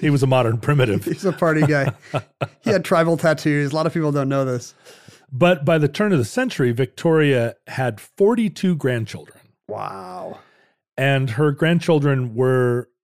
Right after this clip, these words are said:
Speaker 1: the product of many of these sort of royal couplings.
Speaker 2: So her kids had married into other royal families.
Speaker 1: Right. And then
Speaker 2: Well,
Speaker 1: their
Speaker 2: first, first of all, j-, even jumping back, Victoria's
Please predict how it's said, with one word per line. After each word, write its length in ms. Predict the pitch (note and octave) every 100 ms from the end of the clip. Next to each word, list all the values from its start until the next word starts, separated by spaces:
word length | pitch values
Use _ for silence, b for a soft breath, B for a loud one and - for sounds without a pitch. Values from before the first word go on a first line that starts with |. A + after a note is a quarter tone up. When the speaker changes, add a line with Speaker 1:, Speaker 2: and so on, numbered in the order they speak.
| -
Speaker 1:
the 160 | A#2 B2
product 520 | - D3+ C#3+ A#2+ -
of 220 | A#2 G#2
many 240 | C3 C3
of 80 | C3
these 180 | A#2+ A#2
sort 220 | - A#2+
of 100 | G#2
royal 440 | A2 A#2+ B2+ A#2 G#2+
couplings. 760 | - B2 G#2 F2 F2 G2+ A#2+
Speaker 2:
So 220 | - C#3+
her 140 | D3+ D3+
kids 380 | - F#3 D#3
had 160 | E3 C#3
married 680 | C#3 C#3 C#3 C3 B2 A2+ G#2+ _ _ _
into 380 | C#3+ C#3 C3+ A#2+
other 440 | B2 B2+ A#2+ A2+ A2 -
royal 340 | B2+ A#2 G#2+
families. 560 | - G#2+ G2 E2 - A2
Speaker 1:
Right. 260 | G#2+ D2+ - -
And 320 | A#2 A2+ A2+
then 460 | A#2+ A#2 B2+ B2 A#2+
Speaker 2:
Well, 100 | G3+
Speaker 1:
their 180 | C#3 D#3
Speaker 2:
first, 140 | -
first 200 | F4 D#4+
of 60 | G3
all, 140 | D3+
j-, 120 | D#3+
even 220 | G#3+ G3+ F3+
jumping 340 | G3 F3 D#3
back, 200 | F3+ D3+
Victoria's 420 | D3+ - G#3 C#3+